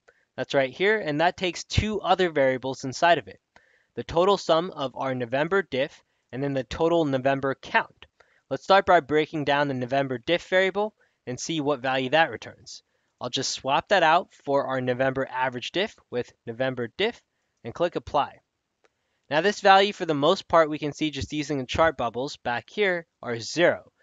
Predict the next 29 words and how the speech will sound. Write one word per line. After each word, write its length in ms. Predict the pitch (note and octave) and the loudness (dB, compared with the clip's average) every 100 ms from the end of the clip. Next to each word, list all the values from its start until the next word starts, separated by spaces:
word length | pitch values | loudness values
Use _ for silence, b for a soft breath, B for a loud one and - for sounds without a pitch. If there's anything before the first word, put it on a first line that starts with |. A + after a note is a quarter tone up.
| b b | b b
So 120 | - C3+ | -8 -2
now 240 | D3+ F#3 | 4 4
it 100 | E3 | 4
may 180 | D#3 F3+ | 2 2
make 260 | E3 E3+ | 0 -2
a 80 | - | -6
little 200 | C3 D3+ | -2 -2
bit 120 | E3 | 0
more 200 | D#3+ C#3+ | 0 -2
sense 340 | C3 C#3 D3 - | -2 -4 -6 -8
to 100 | C#3 | -10
filter 400 | - D3+ D#3+ C#3 | -2 -2 0 0
out 200 | C3 C#3+ | -2 -4
the 60 | B2+ | -6
values 420 | A#2 A2 C3+ C#3+ | -6 -6 -6 -8
where 200 | B2 A#2 | -6 -6
this 200 | A#2 - | -6 -10
is 160 | C#3 | -8
not 300 | E3+ A#3 C#4+ | -2 -2 -4
zero 320 | - A2+ G#2 A2+ | -8 -8 -8 -12
and 100 | B2 - | -10 -4
focus 320 | C#3+ D3 - | -4 -4 -10
only 320 | C#3+ D3+ D#3 C3 | -6 -2 -2 -4
in 100 | C3 | -6
on 180 | A#2 | -4
those. 420 | A#2 C3+ - - - b b b - | -2 -2 -4 -20 -20 b b b -14
To 80 | |
do 180 | A#2+ E3 | -6 -4
so, 340 | - G3+ G3+ | 0 0 0